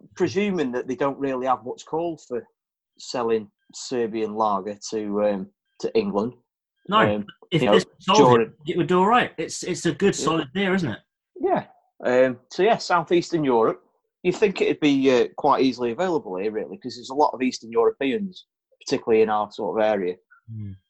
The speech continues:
Speaker 1: But this is just one of them ones that you can't seem to get hold of.
Speaker 2: No, definitely n-, it's not cropped up in any of the, um,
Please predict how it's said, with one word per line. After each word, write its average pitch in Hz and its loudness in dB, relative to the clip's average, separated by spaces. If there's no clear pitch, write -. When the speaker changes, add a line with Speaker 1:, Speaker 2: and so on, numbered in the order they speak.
Speaker 1:
But 107 0
this 139 2
is 139 -4
just - -10
one 135 2
of 113 -6
them 113 0
ones 110 -4
that 107 -8
you 101 -12
can't 113 -4
seem 104 -8
to - -16
get 104 -2
hold 135 0
of. 95 -6
Speaker 2:
No, 156 0
definitely 156 -2
n-, - -10
it's - -14
not 160 -4
cropped 156 -4
up 143 -2
in 143 0
any 147 -2
of 127 -8
the, 135 0
um, 127 -2